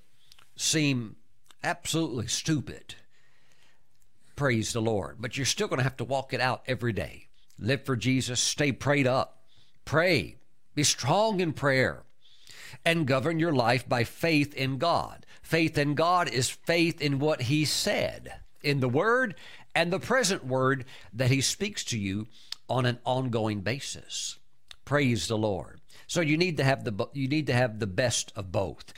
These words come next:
It's really one, but if you put too much emphasis on, on, on, like, the glory, then you're not gonna develop and mature the way God wa-, the way that God wants you to. Hallelujah. Praise God. I love,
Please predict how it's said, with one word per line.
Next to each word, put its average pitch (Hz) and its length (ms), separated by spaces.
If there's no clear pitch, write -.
It's - 220
really 147 300
one, 110 540
but 147 160
if 131 140
you 147 100
put 170 240
too 196 140
much 170 260
emphasis 147 540
on, 127 480
on, 135 340
on, 127 460
like, 131 240
the 131 80
glory, 117 720
then 156 140
you're 156 120
not 156 160
gonna 156 160
develop 123 480
and 127 140
mature 123 480
the 117 80
way 120 160
God 113 320
wa-, 123 160
the 120 120
way 120 140
that 110 160
God 110 240
wants 110 300
you 98 60
to. - 200
Hallelujah. 101 720
Praise 131 340
God. 113 240
I 170 140
love, 180 340